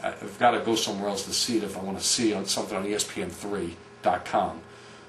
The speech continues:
Uh, Jose Cotto, blah, blah, blah. Brian Valoria taking on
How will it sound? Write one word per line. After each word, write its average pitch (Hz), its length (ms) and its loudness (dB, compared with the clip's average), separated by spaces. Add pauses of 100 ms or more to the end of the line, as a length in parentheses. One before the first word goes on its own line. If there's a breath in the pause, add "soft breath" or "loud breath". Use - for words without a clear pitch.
(920 loud breath)
Uh, 127 800 2
Jose 120 1160 -2
Cotto, 120 720 0
blah, 107 280 2
blah, 107 280 0
blah. 160 720 2 (120)
Brian 151 300 6
Valoria 117 680 2 (1160)
taking 135 280 -4
on 113 360 2